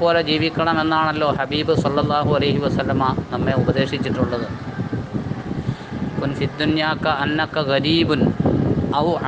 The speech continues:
ആബിറു സബീൽ." നീ ഒരു വിദേശിയെ പോലെ അല്ലെങ്കിൽ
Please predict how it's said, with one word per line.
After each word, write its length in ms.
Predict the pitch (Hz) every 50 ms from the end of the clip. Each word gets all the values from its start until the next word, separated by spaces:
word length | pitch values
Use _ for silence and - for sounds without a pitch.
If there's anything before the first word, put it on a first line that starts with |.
| 139 143
ആബിറു 420 | 151 156 160 160 - - - - - - -
സബീൽ." 360 | 151 151 147 160 165 156 135 95 90 - - - - - - - - - - - - - - - - - - - - - - - - 131 135
നീ 120 | 147 160 170 170 160 - - 147
ഒരു 120 | 160 160 147 151
വിദേശിയെ 580 | 147 147 165 170 180 170 - 185 175 175 170 165 -
പോലെ 300 | 165 156 151 143 135 110 - - - - - - - - - - - - - - - - - - - - - - - - - - - - - - - - 123
അല്ലെങ്കിൽ 400 | 131 147 147 151 147 156 156